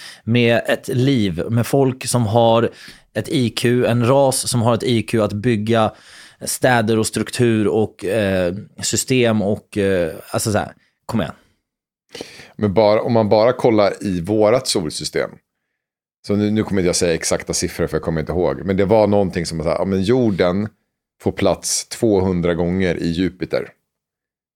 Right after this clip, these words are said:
Speaker 2: Jupiter får plats fyra tusen gånger i solen.
Speaker 1: Mm.
Speaker 2: Och solen är typ en prick.
Speaker 1: Det finns ju flera solsystem.
Speaker 2: Ja,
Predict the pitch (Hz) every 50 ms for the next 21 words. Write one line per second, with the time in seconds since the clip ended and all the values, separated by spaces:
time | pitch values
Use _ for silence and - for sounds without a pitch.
0 | _ _ - 92 104 127 123 127 - 98 85 98 87 92 87 - 92 82 - -
1 | - 110 98 92 98 104 92 - 87 76 82 82 80 80 78 78 78 80 80 -
2 | 95 78 71 64 - - - _ _ _ _ _ _ _ _ _ _ _ _ _
3 | _ _ _ _ _ _ _ 131 120 101 - 117 107 - - 127 120 110 104 101
4 | 95 95 95 95 90 87 85 - 90 - - _ _ _ _ _ _ _ _ -
5 | 98 87 87 110 104 80 - - - - - - - _ _ _ _ _ _ _
6 | - - _ _ _ _ _ - 92 107 110 131 113 104 - - 123 160 185 143
7 | 104 90 80 - - _ _ _ - - - 113 104 - - 80 - - 67 -
8 | - _ - 113 104 92 85